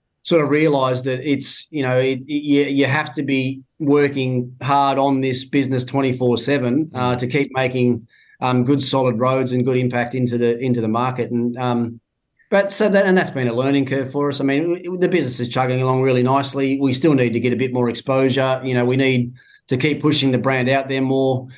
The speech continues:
Speaker 1: You know, one of the biggest things we've, we've actually found, and I probably said this to you guys a couple of years ago, is people still probably don't, they see the name on the bottle, but still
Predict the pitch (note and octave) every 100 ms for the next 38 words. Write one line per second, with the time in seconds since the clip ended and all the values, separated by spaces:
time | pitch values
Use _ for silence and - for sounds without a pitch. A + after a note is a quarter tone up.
0 | - F3 G#3 A#3+ C3 A2 C#3 D#3 C3+ B2+
1 | A#2 B2 A2+ C3+ C3 B2+ B2+ A#2 B2+ C#3+
2 | D3 D3 D#3 D#3 B2+ B2 A#2 B2+ B2+ C3
3 | C3 C3 B2 - C#3+ A2+ A#2 C#3+ C#3+ C3+
4 | C3 B2 - _ - - _ - G#3+ A#3
5 | F#3+ F#3 E3+ D#3+ D#3+ D3 D3+ C#3+ D3 -
6 | G3+ D#3 C3 C#3+ E3+ E3 B2 A#2 D#3 B2+
7 | B2 B2+ F3 D#3